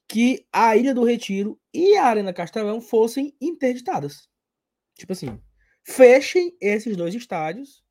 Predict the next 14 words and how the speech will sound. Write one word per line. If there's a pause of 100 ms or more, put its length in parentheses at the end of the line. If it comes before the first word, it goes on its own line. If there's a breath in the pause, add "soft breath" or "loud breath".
(380)
porque
eles
não
têm
condições
de
ter
jogo. (640)
Só
que
aí
o
Fortaleza
seria